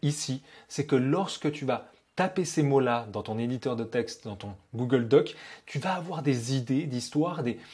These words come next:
des, peut-être qui, qui te sont arrivées, et cetera. Par exemple, là, j'ai déjà directement, avec le flan, l'idée que lorsque j'étais au collège, euh, à la cantine, on nous servait du flan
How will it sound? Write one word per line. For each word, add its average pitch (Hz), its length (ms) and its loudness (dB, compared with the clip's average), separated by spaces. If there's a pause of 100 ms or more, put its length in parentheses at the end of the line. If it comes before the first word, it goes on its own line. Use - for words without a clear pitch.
(320)
des, 120 200 -2
peut-être 156 380 2
qui, 120 160 -10 (240)
qui - 160 -6 (200)
te 139 120 0
sont 160 200 0
arrivées, 143 300 2
et 127 60 2
cetera. 135 460 -4
Par 107 120 0
exemple, 117 420 0 (260)
là, 123 160 6
j'ai 117 140 0
déjà 120 380 4
directement, 139 800 0
avec 110 260 -2
le 113 80 0
flan, 175 360 2 (260)
l'idée 156 420 4
que 123 240 2 (240)
lorsque 147 260 2
j'étais 139 220 6
au 127 120 6
collège, 135 480 6 (320)
euh, 110 140 2
à 123 100 0
la 127 100 4
cantine, 156 500 0 (240)
on 117 80 -2
nous 147 140 8
servait 147 360 4
du 127 140 2
flan 147 380 2